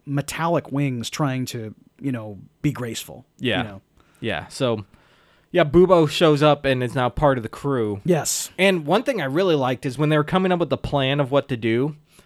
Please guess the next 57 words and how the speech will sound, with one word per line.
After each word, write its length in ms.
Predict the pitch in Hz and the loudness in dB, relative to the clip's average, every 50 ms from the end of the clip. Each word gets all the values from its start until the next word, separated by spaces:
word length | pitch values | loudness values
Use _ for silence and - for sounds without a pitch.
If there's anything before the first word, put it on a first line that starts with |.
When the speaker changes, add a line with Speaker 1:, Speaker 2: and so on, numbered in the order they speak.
| _ _ _ _ _ _ | _ _ _ _ _ _
Speaker 2:
um, 340 | - 139 131 120 110 101 107 | -4 -2 -2 -2 -2 -4 -2
they 120 | 107 151 151 | 0 0 2
were 120 | 143 139 | 2 2
like, 180 | 131 131 123 - | 0 -2 -4 -4
"Andromeda, 520 | 135 139 127 123 143 143 135 127 117 113 | -4 -4 -2 0 0 -2 -2 -4 -6 -6
you 140 | 120 127 135 | -6 -6 -4
gotta 180 | 135 143 120 110 | -2 -2 -2 -4
stay 300 | - - - 147 131 123 | -6 -6 -6 -4 -4 -4
here." 280 | 120 131 127 113 104 98 | -4 -4 -4 -4 -4 -6
And 120 | 98 95 | -6 -8
she's 140 | - 143 131 | -10 -8 -8
like, 140 | 131 113 - - - - | -8 -8 -8 -12 -20 -12
"No, 360 | 151 135 - 202 202 113 85 - | -4 0 2 2 2 2 -2 -6
screw 320 | - - - - 196 220 165 | -12 -10 -4 -2 0 0 2
that. 340 | 156 170 170 135 127 - _ _ _ _ _ _ _ _ - | 2 2 2 2 -2 -4 _ _ _ _ _ _ _ _ 0
Speaker 1:
Yeah, 200 | 233 233 262 320 | 4 6 8 10
Speaker 2:
We're 80 | 403 277 | 10 10
not 220 | 302 294 254 175 | 10 10 8 8
Speaker 1:
yeah. 80 | 185 190 | 8 8
Speaker 2:
married 380 | 196 220 226 220 208 202 165 | 10 10 10 10 10 8 6
yet. 300 | 151 151 151 151 165 160 - | 4 4 4 4 2 0 -2
Speaker 1:
Uh, 40 | 170 | -4
yeah. 260 | 160 156 160 156 135 120 | -2 0 0 0 0 6
Speaker 2:
I'm 240 | 170 214 285 330 311 | 8 10 10 10 10
in 120 | 285 269 240 | 8 6 6
charge 540 | - - 233 240 240 233 226 233 233 202 - | 6 8 10 12 12 12 12 10 8 4 0
still. 500 | - - - 180 170 156 151 147 147 151 147 | -4 -2 2 6 8 8 10 10 8 6 4
Speaker 1:
Exactly. 420 | 147 127 113 156 135 123 - 190 | 2 -2 -2 -2 -4 2 6 8
Speaker 2:
I'm 140 | 208 269 262 | 10 10 10
going 300 | 262 254 240 226 220 233 | 12 12 12 12 12 12
with 200 | 233 240 226 226 | 12 10 8 8
you." 240 | 185 147 117 101 98 - | 4 -2 -2 0 2 4
Speaker 1:
It 60 | 185 | 6
was 120 | 190 175 | 6 6
great. 260 | 147 190 214 180 147 | 8 8 8 8 6
She, 80 | - 165 | 6 6
Speaker 2:
I 60 | 175 | 8
was 100 | 190 196 | 8 8
Speaker 1:
she 60 | 196 | 8
Speaker 2:
like, 80 | 196 180 | 6 8
"There 140 | 196 185 185 | 8 8 8
Speaker 1:
does 80 | 190 208 | 8 8
Speaker 2:
you 60 | 196 | 6
go." 380 | 180 202 180 151 123 120 120 - - | 6 6 6 6 4 2 -2 -2 -2
Speaker 1:
assert 400 | 180 - - - 208 196 185 160 | -2 0 2 4 4 4 4 4
herself, 460 | - 165 147 - - 170 151 147 151 | 2 0 0 0 0 0 0 0 0
like, 160 | 156 156 147 135 | -2 -2 -2 0
"Hey, 200 | 160 185 175 151 | 2 2 2 2
Perseus, 500 | - - 160 139 - - 143 143 135 - | 0 -2 -2 -2 -2 -2 -2 -2 -2 0
you're 60 | 175 | 0
not 120 | 202 202 196 | 2 2 2
even 220 | 160 160 151 147 | 2 0 0 0
royalty 380 | 147 156 165 165 156 - 143 127 | 2 2 2 0 -2 -4 -6 -6
yet. 300 | 123 127 120 113 - - | -6 -6 -8 -8 -8 -6
You 80 | 147 | -4
know, 220 | 147 139 131 127 127 | -4 -4 -4 -6 -6
like, 220 | 127 131 135 - | -6 -6 -8 -8